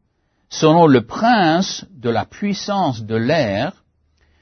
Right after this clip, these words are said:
de l'esprit qui agit maintenant dans les fils de la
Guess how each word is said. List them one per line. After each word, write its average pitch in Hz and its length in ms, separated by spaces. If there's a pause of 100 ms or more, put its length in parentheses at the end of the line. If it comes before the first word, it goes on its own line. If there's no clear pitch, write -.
(260)
de 120 140
l'esprit 208 720
qui 165 300
agit 151 460
maintenant 165 640
dans 151 180
les 117 140
fils - 600
de 113 100
la 135 340